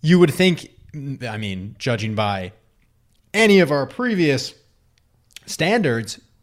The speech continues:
anything other than a re-, than a very obvious and resounding win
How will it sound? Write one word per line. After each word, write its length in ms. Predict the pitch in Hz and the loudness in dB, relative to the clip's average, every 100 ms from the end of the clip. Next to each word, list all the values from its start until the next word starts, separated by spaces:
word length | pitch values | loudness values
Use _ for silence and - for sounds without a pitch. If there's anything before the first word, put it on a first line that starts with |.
| _ | _
anything 320 | 190 220 226 | 0 2 4
other 260 | 214 208 202 | 4 6 6
than 140 | 196 | 6
a 40 | 196 | 4
re-, 300 | 190 185 101 _ | 2 0 -6 _
than 220 | 156 156 170 | -4 0 0
a 160 | 165 - _ _ _ _ _ _ _ _ _ | 0 -6 _ _ _ _ _ _ _ _ _
very 640 | 131 170 196 190 175 143 127 - _ _ _ _ - _ _ _ | 2 6 8 6 4 0 -6 -18 _ _ _ _ -20 _ _ _
obvious 640 | 160 175 160 170 165 151 | 2 4 4 6 6 6
and 140 | 170 147 | 2 0
resounding 560 | 135 143 147 139 127 | 2 2 2 0 0
win 460 | 135 233 165 113 104 | 2 2 2 -2 -8